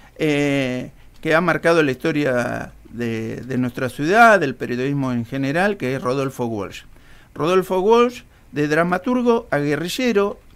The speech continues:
es un libro de Enrique Arrozagaray, ¿m? Editorial Cienflores, acá lo mostramos, ¿m? Em, eh, y esto de siempre lo que él, él plantea, el autor dice, "Siempre es bueno leer lo que Rodolfo Walsh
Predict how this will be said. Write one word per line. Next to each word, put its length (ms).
es 220
un 440
libro 260
de 100
Enrique 540
Arrozagaray, 880
¿m? 200
Editorial 640
Cienflores, 760
acá 280
lo 120
mostramos, 560
¿m? 160
Em, 640
eh, 360
y 120
esto 200
de 140
siempre 380
lo 160
que 420
él, 120
él 220
plantea, 600
el 80
autor 300
dice, 280
"Siempre 320
es 40
bueno 260
leer 340
lo 180
que 120
Rodolfo 500
Walsh 440